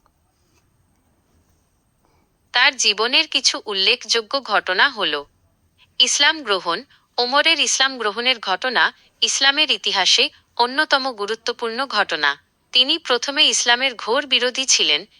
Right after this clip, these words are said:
কিন্তু পরে রাসূলুল্লাহ শাহের দোয়ায় ইসলাম গ্রহণ করেন। খিলাফত লাভ। আবু বকর রাহ এর মৃত্যুর পর ওমর রাহ খলিফা হন। তার খিলাফতকালে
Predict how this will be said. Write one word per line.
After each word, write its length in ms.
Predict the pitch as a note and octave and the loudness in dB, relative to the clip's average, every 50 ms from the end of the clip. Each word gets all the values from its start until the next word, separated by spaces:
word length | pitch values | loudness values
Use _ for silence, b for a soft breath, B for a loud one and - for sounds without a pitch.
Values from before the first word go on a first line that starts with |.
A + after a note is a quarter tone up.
| b _ | b _
কিন্তু 280 | - B3 B3 A#3+ - C4 | -4 -4 -2 -2 -6 -6
পরে 340 | _ - A3+ A#3 C4 D4+ D4 | _ 4 4 4 4 4 4
রাসূলুল্লাহ 680 | B3 A3 G#3 - - C#4 C4+ C4+ C#4 C4+ C4 C4+ C#4+ D4 | 4 2 2 2 -2 -2 -2 -2 -4 -2 2 0 2 2
শাহের 520 | - - - B3+ A#3+ A3+ - C4+ B3+ G#3+ | 2 2 4 2 2 2 0 -2 -2 -2
দোয়ায় 300 | G3 F#3 F3+ E3+ F#3 - - | 0 2 2 2 2 2 0
ইসলাম 400 | G#3+ G3+ - - A#3 A#3+ B3+ B3+ | -2 -2 0 2 2 0 0 0
গ্রহণ 320 | G#3 F#3 F3 F3 F3+ F3 E3 | -6 -6 -6 -6 -8 -8 -2
করেন। 380 | - E3 D#3 D3+ D3 C#3+ D3 _ _ _ _ _ _ _ _ _ _ _ _ _ _ _ - _ _ - | 0 0 2 2 0 -2 -4 _ _ _ _ _ _ _ _ _ _ _ _ _ _ _ -20 _ _ -4
খিলাফত 540 | - D4 C4+ C#4+ D#4+ - - F4 E4+ - | -2 2 4 4 2 4 2 -2 -2 0
লাভ। 260 | C#4 A3 F#3 F3 G#3+ - - _ _ _ _ _ | 0 2 2 2 2 0 -6 _ _ _ _ _
আবু 300 | - G#3 G#3+ G#3+ C#4 D4+ | -2 -2 -2 0 -4 -4
বকর 420 | B3+ A#3 G3+ F#3 _ - F3+ A#3 C4+ _ _ _ _ _ | 0 0 0 0 _ -4 -4 -4 -4 _ _ _ _ _
রাহ 340 | - F#3 F#3+ F#3+ A3+ A#3+ - _ | -4 0 2 2 2 0 -2 _
এর 140 | - C4 C4+ | -2 -2 -2
মৃত্যুর 480 | C4 A#3+ G#3+ A3 A3 _ _ D4 D4 D4 | -2 -4 -6 -6 -6 _ _ -4 -4 -4
পর 320 | _ - G3 F3 F3+ A#3 - _ _ _ _ | _ 0 2 2 2 0 -4 _ _ _ _
ওমর 380 | - A#3+ B3 B3+ B3 G3+ G#3+ C4+ _ _ _ _ - | -4 -4 -2 0 0 -2 -2 -2 _ _ _ _ -14
রাহ 360 | G3 F#3 F#3+ G3 B3 B3+ - _ - | -2 2 2 2 2 0 -4 _ -6
খলিফা 420 | - A#3+ A#3+ C4 C#4+ - - D4 | -2 -2 -2 -2 -2 0 0 0
হন। 340 | C4 - F#3 D#3 C#3+ C#3 C#3+ _ _ _ _ _ _ _ _ _ | 2 2 0 0 0 -2 -14 _ _ _ _ _ _ _ _ _
তার 240 | A#3 A3+ B3 C#4+ D#4+ - | 2 4 4 4 2 0
খিলাফতকালে 960 | - - C4 A#3+ A#3+ C4+ - - D#4+ D#4+ - _ - G#3+ F3+ D#3+ D#3+ G3 B3+ | -4 -2 2 2 2 2 2 2 0 0 0 _ 0 0 2 2 0 0 -2